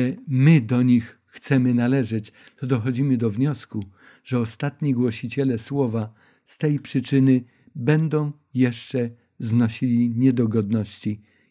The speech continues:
i cierpienia. Teksty z Apokalipsy z dziesiątego rozdziału, wiersza siódmego i jedenastego zdają się wskazywać, że doświadczenie wiernych świadków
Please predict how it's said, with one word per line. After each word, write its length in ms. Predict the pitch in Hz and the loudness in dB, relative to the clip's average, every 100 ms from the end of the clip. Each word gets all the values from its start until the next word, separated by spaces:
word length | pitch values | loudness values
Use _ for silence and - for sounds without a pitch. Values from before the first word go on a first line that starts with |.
| - | -14
i 60 | |
cierpienia. 760 | 113 110 98 95 104 123 101 95 _ _ _ _ _ _ _ - | -10 -8 -8 -8 -8 -8 -14 -18 _ _ _ _ _ _ _ -2
Teksty 520 | 185 185 - 175 170 | -2 -2 -4 -2 -2
z 160 | - - | -4 -8
Apokalipsy 840 | 143 147 139 135 147 - - 117 101 - _ | -4 -4 -2 -2 -2 -4 -6 -6 -6 -14 _
z 140 | - 117 | -12 -6
dziesiątego 880 | 113 139 - 131 120 117 170 160 170 | 0 0 2 0 0 -2 -4 -2 -2
rozdziału, 600 | 160 151 135 151 143 147 | -4 -6 -2 0 0 0
wiersza 420 | 135 131 - 131 | -2 -4 -2 -6
siódmego 760 | 117 156 139 135 151 143 147 - | -4 -2 0 0 -2 -2 -4 -2
i 120 | - | -2
jedenastego 920 | 156 160 160 156 139 - 120 101 98 104 - _ _ _ _ - _ | -2 -2 -4 -4 -6 -6 -6 -6 -6 -12 -16 _ _ _ _ -20 _
zdają 500 | 135 120 151 147 143 | -6 0 2 2 0
się 200 | 123 127 | 0 -4
wskazywać, 840 | 123 - - 123 117 151 170 165 - _ - _ | -6 -8 -4 -2 0 0 -2 -4 -12 _ -20 _
że 180 | 123 131 | 0 0
doświadczenie 960 | 123 107 - 127 113 - 165 165 165 | 2 -2 -2 -4 -4 -4 -2 0 -2
wiernych 580 | 143 131 156 151 156 151 | 0 2 2 0 -4 -6
świadków 680 | - 147 120 - - 90 _ | -8 -8 -8 -8 -10 -12 _